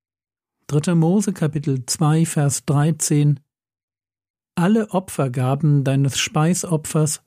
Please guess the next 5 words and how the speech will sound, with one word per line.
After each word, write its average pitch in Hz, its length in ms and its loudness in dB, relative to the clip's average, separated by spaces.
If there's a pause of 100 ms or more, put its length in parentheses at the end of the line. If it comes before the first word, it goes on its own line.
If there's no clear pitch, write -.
(160)
sollst 156 600 -2 (100)
du 180 280 2
mit 160 560 0
Salz 143 800 0
salzen 131 920 -2